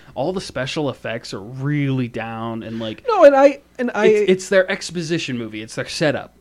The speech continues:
Speaker 2: I understand that, and I, I take that into account. I just, I don't know, man. They're just kinda slow for me. I, I, I've tried, but, um,
Speaker 1: Even,
Speaker 2: again,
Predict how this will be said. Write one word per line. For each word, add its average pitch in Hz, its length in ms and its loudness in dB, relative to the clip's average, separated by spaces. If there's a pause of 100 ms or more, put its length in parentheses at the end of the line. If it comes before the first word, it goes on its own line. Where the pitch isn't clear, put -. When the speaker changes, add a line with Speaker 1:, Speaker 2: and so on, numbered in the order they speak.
Speaker 2:
I 214 120 6
understand 180 540 0
that, 110 140 -4
and 131 100 -2
I, 135 220 -2
I 139 160 -2
take 165 360 -4
that 151 140 0
into 123 280 -4
account. 113 480 -8
I 113 120 -6
just, 110 380 -8 (1120)
I 117 140 -2
don't 127 140 0
know, 113 120 0
man. 98 340 -2
They're 110 160 -4
just 123 240 -6
kinda 127 280 -4
slow 135 280 0
for 120 160 -4
me. 92 280 -8 (160)
I, 101 320 -8 (300)
I, 104 300 -4
I've 110 220 -4
tried, 107 500 -8 (220)
but, 101 400 -8
um, 104 400 -8
Speaker 1:
Even, 151 240 -2
Speaker 2:
again, 147 200 2